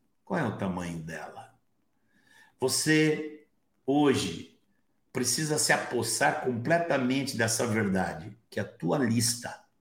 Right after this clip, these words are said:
foi pregada lá na cruz. E Jesus pagou. E por causa disso, Deus se tornou propício a nós. Agora Deus está a nosso favor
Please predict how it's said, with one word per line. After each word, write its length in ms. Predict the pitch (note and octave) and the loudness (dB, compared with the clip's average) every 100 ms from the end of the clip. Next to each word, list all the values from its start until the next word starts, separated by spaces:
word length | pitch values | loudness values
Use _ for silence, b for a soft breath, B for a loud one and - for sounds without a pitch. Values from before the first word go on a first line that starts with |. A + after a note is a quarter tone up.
| _ b b b | _ b b b
foi 280 | - - G2+ | -10 -6 -2
pregada 520 | B2 A#2+ G#2 G2+ G2 | 0 2 2 2 2
lá 160 | F#2+ F#2+ | 0 -2
na 120 | F2+ | -4
cruz. 800 | - - - - - - - - _ _ b b b | -10 -12 -10 -8 -8 -10 -14 -20 _ _ b b b
E 120 | A2+ A2 | 0 4
Jesus 580 | A2+ A#2 G2+ A2+ A2+ | 4 4 2 0 -2
pagou. 680 | - - G2+ F#2 F2 D#2+ - _ _ B B B B B | -4 -2 0 0 -2 -4 -10 _ _ B B B B B
E 80 | A2+ | -4
por 360 | G2 - B2+ A#2 | -4 -4 -4 2
causa 440 | E3 G3+ G3+ G#3 | 4 6 6 4
disso, 680 | F3+ A#2+ B2 A#2+ - - - _ - | 2 2 2 0 -6 -10 -18 _ -12
Deus 460 | A#2 A#2 E3 E3 - | -2 2 4 4 2
se 140 | C#3 | 0
tornou 560 | C#3+ C#3+ D3+ D#3+ - - | 0 2 2 2 -2 -2
propício 1120 | F3 F#3 F#3 - - G#3+ G3 - - F#2 F#2 | 2 4 2 -6 0 2 2 0 -4 -6 -6
a 100 | G#2+ | 0
nós. 580 | F#2+ F#2+ F#2 F#2+ - - - | 2 2 0 -8 -12 -12 0
Agora 360 | E3 F#3 G#3 | 4 6 6
Deus 400 | G3+ G3 G3+ E3 | 6 6 6 4
está 180 | E3 G3+ | 4 4
a 180 | F#3+ F3 | 6 4
nosso 400 | F3+ F3+ E3+ F#3+ | 6 4 4 0
favor 840 | - C3+ A#2 C3 D#3 D#3+ - - | 4 4 4 4 2 2 -2 -10